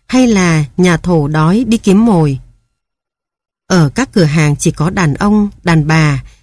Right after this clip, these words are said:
những đâu đâu kéo tới đánh ghen nhau. Chẳng mấy hôm không ầm ĩ loạn cả phố. Ở đầu phố đi tới, cũng một ả áo nâu non, khăn vuông mỏ quạ láng đen, đi vung vẩy tay không.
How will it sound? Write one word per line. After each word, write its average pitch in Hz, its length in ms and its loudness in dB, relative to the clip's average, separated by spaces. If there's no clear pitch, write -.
những 196 440 2
đâu 247 180 0
đâu 240 260 0
kéo 202 160 -2
tới 196 360 -2
đánh 190 240 0
ghen 233 260 0
nhau. 220 280 0
Chẳng 170 280 2
mấy 160 140 4
hôm 247 360 2
không 254 320 -2
ầm 175 220 0
ĩ 170 360 -2
loạn 196 300 0
cả 160 180 -4
phố. 170 400 -2
Ở 196 120 2
đầu 170 200 2
phố 160 260 -2
đi 226 140 0
tới, 190 420 -2
cũng 226 260 2
một 214 240 0
ả 156 340 -2
áo 175 220 0
nâu 254 220 2
non, 233 340 0
khăn 247 240 2
vuông 233 300 2
mỏ 170 140 0
quạ 160 320 -2
láng 160 320 0
đen, 220 280 0
đi 240 220 2
vung 240 240 -2
vẩy 170 240 -2
tay 208 160 -2
không. 214 340 -2